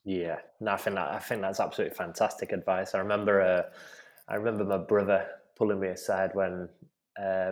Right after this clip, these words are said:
back in lovely Manchester days where I was a twenty-odd year old thinking I knew it all. And he <laughs> pretty simply, he goes, "Ben, how many ears do you have?" I was like, "Two." And he's like, "How many,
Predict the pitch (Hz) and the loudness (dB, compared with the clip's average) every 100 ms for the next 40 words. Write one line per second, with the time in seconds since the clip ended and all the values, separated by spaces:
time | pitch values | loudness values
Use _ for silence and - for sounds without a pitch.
0 | 92 110 - 101 98 98 101 - _ 110 | -2 -2 -2 -4 -4 -6 -8 -14 _ -4
1 | 110 113 110 104 101 - 101 - 101 98 | 2 2 2 0 -2 -4 -6 -4 -2 2
2 | 95 95 95 - 95 92 95 95 92 - | 2 2 -2 -2 0 2 4 2 0 -8
3 | _ - 98 95 98 95 - - - - | _ -8 -4 -2 0 -2 -2 -12 -20 0
4 | 139 113 104 104 101 98 98 98 107 95 | 4 6 4 4 4 6 6 2 -2 -2
5 | 92 95 98 - _ 104 104 98 95 98 | -2 -2 -4 -8 _ -6 0 2 4 6
6 | 85 104 - - - - _ _ _ 104 | 6 2 -2 -16 -18 -20 _ _ _ 2
7 | 107 101 101 98 98 95 - - - 117 | 4 4 2 0 -2 -4 -8 -8 -4 0
8 | 107 110 98 107 - - - - - 156 | 0 0 -4 -6 -4 -6 -8 -14 -2 0
9 | - - - 147 127 117 117 110 104 98 | 0 -6 0 4 4 4 0 0 2 2
10 | 95 95 92 - - - - - 104 143 | 6 6 6 2 -8 -14 -10 0 0 0
11 | 151 139 117 117 110 107 110 104 - 85 | -6 -6 -4 0 0 4 4 4 2 -2
12 | 82 80 - _ 98 92 87 82 - - | -2 -6 -10 _ -14 -10 -6 -8 -10 -6
13 | - 92 113 _ - 92 95 - 104 101 | -2 -2 -2 _ -12 -6 -4 -4 -6 -4
14 | 101 95 | -2 -4